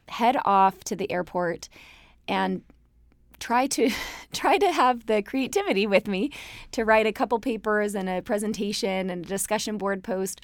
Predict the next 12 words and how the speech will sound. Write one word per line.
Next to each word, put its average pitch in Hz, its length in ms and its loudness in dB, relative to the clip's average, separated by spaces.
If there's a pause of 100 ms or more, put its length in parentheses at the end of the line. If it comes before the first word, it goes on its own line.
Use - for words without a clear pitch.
(500)
uh, 180 340 -2
read 208 240 -4
some 208 340 -2 (100)
journal 226 340 2
articles 220 500 0
and 196 140 -4
design 202 360 -2
an 196 100 -4
intervention, 226 800 -2 (180)
all 214 540 4
while 185 280 2
I'm 180 220 -2